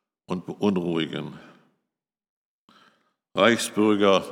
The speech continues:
andere Gruppen, Querdenker, Pegida-Leute, die die Basis unserer Demokratie angreifen. Mit einem Wort oder mit einem der berühmten Zitate, die Welt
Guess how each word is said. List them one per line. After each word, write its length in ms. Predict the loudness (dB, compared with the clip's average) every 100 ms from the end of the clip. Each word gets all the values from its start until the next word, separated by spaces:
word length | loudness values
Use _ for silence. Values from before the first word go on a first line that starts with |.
| -16 -20 -20 _ _ _ _ _ _ _
andere 440 | 0 0 0 -2 0
Gruppen, 520 | 0 0 -2 -8 -10
Querdenker, 960 | -4 2 2 2 -2 -2 0 0 -2 -8 -4
Pegida-Leute, 1200 | -2 0 2 4 4 4 2 2 -2 -4 -6 -18 -20 -20 _ _ _ _ _ -4
die 80 | -2
die 140 | 0
Basis 560 | 2 4 4 2 0 -2
unserer 880 | -4 -2 0 2 2 -2 -14 -20 -20 -20 _ -4
Demokratie 960 | -4 -4 -2 -2 0 0 2 0 -4 -14 -18 -20 -12
angreifen. 800 | -4 -4 -4 -8 -4 -4 -6 -12 -20 -20 _ _ _ _ _ _ _ _ _ _ _ _ _ _ _ _ _ _ _ _ _ _ _ _ _ _ _
Mit 180 | -6 0
einem 300 | 2 2 4
Wort 340 | 4 4 2
oder 200 | 0 0
mit 180 | 0 -2
einem 320 | 0 0 0
der 160 | 0 0
berühmten 460 | 2 0 0 -4 -4
Zitate, 680 | -4 2 4 4 4 0
die 200 | 2 2
Welt 500 | 4 4 4 0 -8